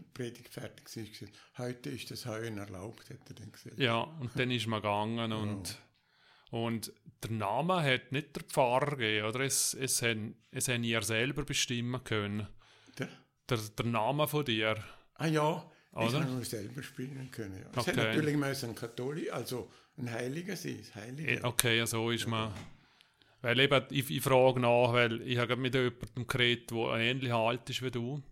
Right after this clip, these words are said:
Speaker 2: aber er ist im Südtirol aufgewachsen. Und ja, dort hat's eben geheissen, der
Speaker 1: Ah, der,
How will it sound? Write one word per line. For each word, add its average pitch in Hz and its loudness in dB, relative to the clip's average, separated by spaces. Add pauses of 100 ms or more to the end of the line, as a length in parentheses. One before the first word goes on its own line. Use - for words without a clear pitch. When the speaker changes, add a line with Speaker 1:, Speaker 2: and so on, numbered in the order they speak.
(100)
Speaker 2:
aber - -2
er 127 4
ist 123 2
im 117 2
Südtirol 135 0
aufgewachsen. 127 -2 (880)
Und 110 0
ja, 113 2
dort 120 -2
hat's 113 -2
eben 123 -2
geheissen, 117 2
der - -8
Speaker 1:
Ah, - -10
der, - -16